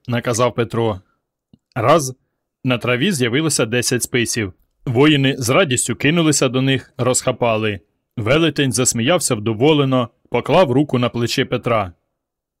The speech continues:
«Хоч і мізерний, а добрі списи робиш. Чого хочеш від нас?» «Будемо у вашому племені вождями»,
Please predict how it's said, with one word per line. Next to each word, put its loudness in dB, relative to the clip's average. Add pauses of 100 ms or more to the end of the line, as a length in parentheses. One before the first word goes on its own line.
(280)
«Хоч 0
і 0
мізерний, 0
а 2
добрі 2
списи 0
робиш. -2 (240)
Чого 4
хочеш 2
від -2
нас?» -4 (920)
«Будемо 2
у -2
вашому 4
племені 0
вождями», -2